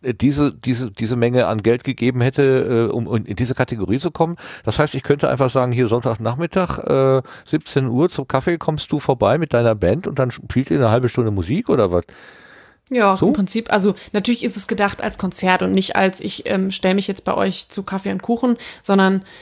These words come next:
Speaker 2: die Leute können einfach ihre Freunde einladen, wen immer sie wollen. Und, äh, dann komme ich ins Wohnzimmer oder auch in den Garten oder was sie halt haben, wo
Speaker 1: Ja.
Speaker 2: möglichst viele Menschen reinpassen. Und dann spiele ich da ein Konzert.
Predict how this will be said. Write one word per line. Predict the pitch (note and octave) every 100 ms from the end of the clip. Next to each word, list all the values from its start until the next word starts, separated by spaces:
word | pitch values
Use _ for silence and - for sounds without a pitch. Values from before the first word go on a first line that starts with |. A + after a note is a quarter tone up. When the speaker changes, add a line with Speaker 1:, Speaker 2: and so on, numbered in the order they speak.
| - -
Speaker 2:
die |
Leute | G#3 G3 G3
können | G3+ G3+
einfach | - F#3+ G#3+
ihre | F#3+ F3+
Freunde | F#3+ C4+ B3
einladen, | B3 B3+ B3+ C4 G#3+
wen | G3+
immer | F#3+ F#3
sie | F3 F3
wollen. | F3+ B3 D4+ - _ - _ -
Und, | G#3 G3+ G3 G3
äh, | - F#3+ F#3
dann | F#3
komme | F#3+ F#3+
ich | F3+
ins | D#3+
Wohnzimmer | F3+ A3+ A3 G3+
oder | F#3 E3+
auch | - A#3
in | F3+
den | F#3
Garten | D#3+ D#3 G3+ G3+
oder | F3+ E3+ E3 E3
was | -
sie | G3
halt | D#3+ D#3+
haben, | D#3+ G3+ A3+ F#3
wo | G3 G3 G3 G3 - - G#3 - _ -
Speaker 1:
Ja. | A2+ A2
Speaker 2:
möglichst | A2 -
viele | G3 F#3
Menschen | F#3+ F#3+ G3+
reinpassen. | F#3+ C4+ C#4 C4+ D4 D4 - -
Und | C4+
dann | A#3
spiele | - F#3
ich | -
da |
ein | A3+
Konzert. | D#4 D#4+ G3+ -